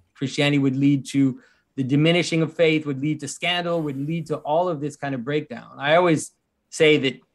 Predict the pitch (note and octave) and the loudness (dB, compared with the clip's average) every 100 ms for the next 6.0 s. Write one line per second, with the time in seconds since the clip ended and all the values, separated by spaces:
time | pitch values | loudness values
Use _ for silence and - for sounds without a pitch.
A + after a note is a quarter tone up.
0 | _ D#3 F3 E3+ C#3+ C3+ C3 - D#3 C#3+ | _ -2 0 0 0 0 -2 -2 -4 -2
1 | C#3+ C3 C3 A#2+ - _ B2+ A#2 C3+ C#3 | -2 -2 -2 -4 -10 _ -12 -8 -2 -2
2 | - B2 A2+ - _ C3 - B2 - - | 0 -4 -6 -10 _ -14 -4 -4 -4 -12
3 | A2 - C#3 C#3+ A2+ - F#2 - _ _ | -12 -4 0 0 0 -6 -16 -20 _ _
4 | _ _ C3 - D3 C#3+ C3 B2 A#2+ C3+ | _ _ -4 2 4 4 6 4 2 2
5 | E3+ F#3 D#3 C3+ C#3 C#3 A#2+ A2 G#2+ | 4 2 -2 -2 -2 -2 -6 -8 -14